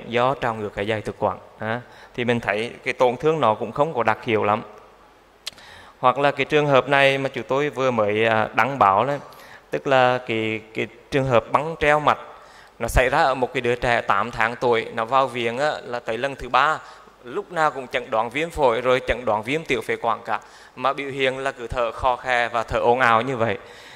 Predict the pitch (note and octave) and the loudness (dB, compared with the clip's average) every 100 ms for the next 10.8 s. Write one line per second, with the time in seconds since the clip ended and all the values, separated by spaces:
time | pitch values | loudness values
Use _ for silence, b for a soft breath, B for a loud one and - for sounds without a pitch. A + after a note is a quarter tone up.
0 | B - B2+ A#2 B2+ D3+ C#3 C3 C3+ D#3+ | B -6 0 4 6 4 2 2 4 6
1 | E3 B2+ A2+ C#3+ D#3 B2+ - G#2+ A2+ C3+ | 4 0 -2 -2 0 -4 -2 -2 -2 -2
2 | B2+ B2+ B2+ B2 B2 A#2 - C#3 C3 C3 | -2 -2 0 2 0 -6 -6 -2 -2 -2
3 | C3+ C3 B2+ B2 - G2+ G#2+ A#2+ C#3+ B2+ | -4 -6 -4 -6 -2 -4 0 0 0 -4
4 | G#2 C3+ C#3+ B2 - B2 A#2+ G#2 - A2+ | -8 -6 -4 -4 -2 -2 0 0 2 0
5 | A#2+ B B B - A#2+ A#2 A#2 C3 C3 | -2 B B B -6 -4 -2 0 2 2
6 | A#2 A2+ B2+ C#3 G2+ F#2+ G#2 A2 A#2 - | 0 0 -2 0 -4 -2 -6 -6 -10 -8
7 | B2 B2+ A#2 G#2 G2+ B B B B - | -6 -2 0 0 -4 B B B B -10
8 | A#2+ B2 B2 A#2 A#2+ A2+ C3 - E3 - | -6 0 2 2 -2 -6 -6 -6 -8 -4
9 | D#3 D#3+ E3 C#3+ - - D3+ B2 A#2+ A2+ | 2 2 0 -4 -6 -6 -6 -4 -2 0
10 | B2+ C#3 C3 B2 A#2+ A#2+ A2 A#2+ | 0 0 -2 -2 -4 0 4 4